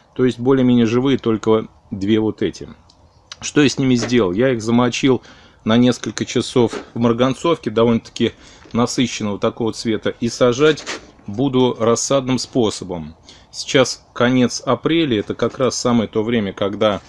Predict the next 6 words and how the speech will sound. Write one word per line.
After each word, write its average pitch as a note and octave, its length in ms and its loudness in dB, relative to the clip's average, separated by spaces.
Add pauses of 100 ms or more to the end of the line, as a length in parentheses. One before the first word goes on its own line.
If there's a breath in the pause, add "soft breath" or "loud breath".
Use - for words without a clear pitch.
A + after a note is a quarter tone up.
(260 loud breath)
судя A2+ 320 -2
по A#2+ 180 -2
инструкции A2+ 720 -2
и A2 140 -4
по - 100 -6
рекомендациям A2+ 960 0